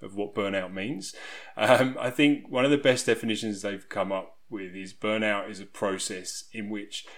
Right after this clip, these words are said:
sort of everyday stresses and anxiety gradually undermine our, our, your mental and your physical health. And it's actually so prevalent, the World Health Organization has it listed as a disease. And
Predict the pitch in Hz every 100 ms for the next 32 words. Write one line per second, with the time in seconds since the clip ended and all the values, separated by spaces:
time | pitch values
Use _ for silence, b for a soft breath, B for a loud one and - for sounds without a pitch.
0 | B - 117 131 123 131 127 120 110 -
1 | - 117 110 - 107 101 92 - 104 101
2 | 95 95 98 95 98 92 - 90 90 -
3 | B - 113 110 110 113 104 104 104 101
4 | 98 95 95 92 92 92 b b - 98
5 | 95 95 110 101 - 110 107 107 104 -
6 | 104 92 - 101 95 - 90 98 170 -
7 | B B B B B 107 117 143 151 165
8 | 143 135 117 - 113 107 104 107 110 104
9 | 101 113 101 104 98 95 95 92 - 87
10 | 110 98 101 110 98 - - 90 - 104
11 | 95 95 95 87 98 90 87 - 113 107
12 | 104